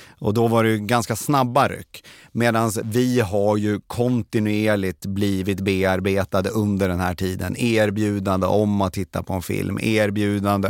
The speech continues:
om att bli månadsgivare, erbjudande om att ge en ny gåva. Fått kort, ett välkomstkort fick man. Eh, fått ett brev. Och sen så toppar de med att inför, eh, eh,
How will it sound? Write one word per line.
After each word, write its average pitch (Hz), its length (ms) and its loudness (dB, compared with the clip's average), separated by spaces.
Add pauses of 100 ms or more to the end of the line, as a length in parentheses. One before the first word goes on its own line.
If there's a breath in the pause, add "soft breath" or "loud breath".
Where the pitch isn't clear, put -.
om 107 420 2
att 95 160 -2
bli 95 160 -6
månadsgivare, 95 880 -4 (320 loud breath)
erbjudande 117 920 2 (120)
om 131 480 2
att 101 300 0
ge 101 340 -2
en 98 220 0
ny 95 220 0
gåva. 92 480 -2 (360 loud breath)
Fått - 580 0
kort, - 520 0
ett 117 140 2
välkomstkort 123 800 -2
fick - 240 -8
man. - 120 -12 (320 loud breath)
Eh, 110 260 2
fått - 520 0
ett 127 160 4
brev. 101 720 0 (440 loud breath)
Och 139 380 0
sen 120 340 0
så 120 200 0
toppar 143 640 0
de 131 180 0
med 101 340 -2
att 101 280 -4
inför, 101 840 0
eh, 95 220 0 (280)
eh, 92 160 -2